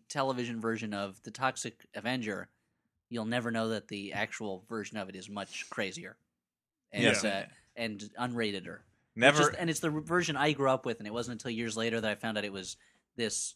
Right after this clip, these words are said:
Speaker 1: you know, bizarre movie.
Speaker 2: And also, my, a bit of advice, never ever get the, uh, R-rated version of Dead Alive or, or Brain Dead.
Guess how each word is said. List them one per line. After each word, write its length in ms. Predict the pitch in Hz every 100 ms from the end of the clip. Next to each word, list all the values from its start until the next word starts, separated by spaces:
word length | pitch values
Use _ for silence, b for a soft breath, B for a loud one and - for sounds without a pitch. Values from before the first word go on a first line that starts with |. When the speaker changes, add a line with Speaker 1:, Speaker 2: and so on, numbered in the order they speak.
| -
Speaker 1:
you 160 | 113
know, 220 | 95 85 - _ _
bizarre 340 | 123 110 98 92
movie. 320 | 92 90 -
Speaker 2:
And 100 | 107
also, 400 | 120 120 110 -
my, 240 | 120 120 127
a 60 | 117
bit 160 | 131
of 60 | 123
advice, 400 | 113 117 104 -
never 460 | 107 120 127 127 123
ever 260 | 110 113
get 220 | 110 107
the, 260 | 113 104 95
uh, 340 | 92 92 87 87 - _ _ _ -
R-rated 480 | 110 107 101 95 90
version 440 | 98 95 90 92
of 200 | 90 85
Dead 160 | 104 98
Alive 580 | 95 92 90 92 90 - -
or, 440 | 101 87 85 -
or 100 | 104
Brain 320 | 85 92 92 87
Dead. 240 | 87